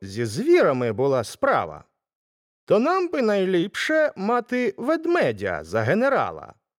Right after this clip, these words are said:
Але цим разом нам треба мати діло з тією крилатою дрібнотою.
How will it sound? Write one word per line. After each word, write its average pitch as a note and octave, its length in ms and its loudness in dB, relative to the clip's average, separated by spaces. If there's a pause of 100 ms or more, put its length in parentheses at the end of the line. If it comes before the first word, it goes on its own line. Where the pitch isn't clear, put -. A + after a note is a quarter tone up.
(560)
Але A2+ 340 2
цим B3+ 420 0
разом A#3+ 600 -2 (440)
нам F#3 440 0
треба G3 400 0
мати D3 420 -2
діло D3+ 460 0 (300)
з - 180 -16
тією C#3+ 560 2
крилатою D3 720 0
дрібнотою. D3 920 -2